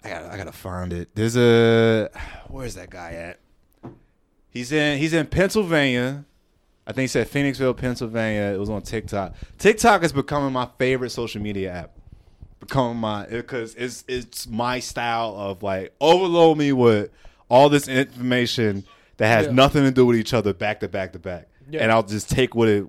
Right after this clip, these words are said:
Speaker 1: what I want. But he has, it's pretty much the perfect place for weebs to go,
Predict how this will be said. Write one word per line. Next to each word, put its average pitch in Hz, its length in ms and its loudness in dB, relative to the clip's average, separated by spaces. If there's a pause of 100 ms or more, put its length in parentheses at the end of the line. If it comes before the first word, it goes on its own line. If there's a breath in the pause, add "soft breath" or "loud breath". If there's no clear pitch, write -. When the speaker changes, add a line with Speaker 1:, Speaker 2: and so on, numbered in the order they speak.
(120)
Speaker 1:
what 104 260 2
I 101 80 2
want. 95 460 -4
But 98 400 -2 (840)
he 151 240 2
has, 139 500 4
it's 120 120 -4
pretty 160 220 4
much 143 440 2 (500)
the 110 100 0
perfect 139 460 4
place 127 260 0
for 113 140 -4
weebs 123 340 -2
to 127 80 -6
go, 101 400 0